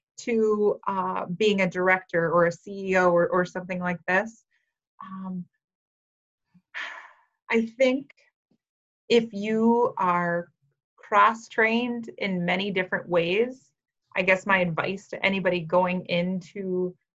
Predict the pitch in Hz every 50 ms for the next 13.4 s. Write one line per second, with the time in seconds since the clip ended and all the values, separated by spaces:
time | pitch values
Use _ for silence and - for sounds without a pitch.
0 | _ _ - 175 175 185 180 - 254 254 254 254 240 - 175 - 175 160 170 170
1 | _ - 269 262 254 240 233 233 - - 220 208 196 190 175 180 175 175 170 170
2 | 160 - - 156 151 156 160 175 180 185 190 - - _ - 180 175 - - 262
3 | 254 233 226 226 - - - 196 185 180 180 180 180 170 165 - - _ _ _
4 | _ _ _ _ _ _ _ _ _ _ _ _ _ _ _ _ _ _ _ _
5 | - - 196 185 160 165 - - - - - - - - 226 214 202 190 - -
6 | 190 175 175 180 - - 180 175 180 180 175 175 - 185 185 202 220 202 196 202
7 | - - - - 214 196 190 185 180 180 180 175 175 - _ _ _ _ _ _
8 | _ _ _ _ _ - 185 185 180 175 175 - 180 180 - 180 170 170 180 -
9 | - - - - _ _ _ _ _ _ _ - - - 247 294 285 285 269 226
10 | - 196 185 170 160 151 151 160 170 185 180 - - - - 175 - 180 180 180
11 | 180 180 175 160 143 156 160 - _ _ _ _ _ - 202 196 190 180 170 175
12 | 208 247 294 320 330 _ _ _ _ _ _ _ _ - - 170 180 196 254 254
13 | 262 - 285 302 320 349 370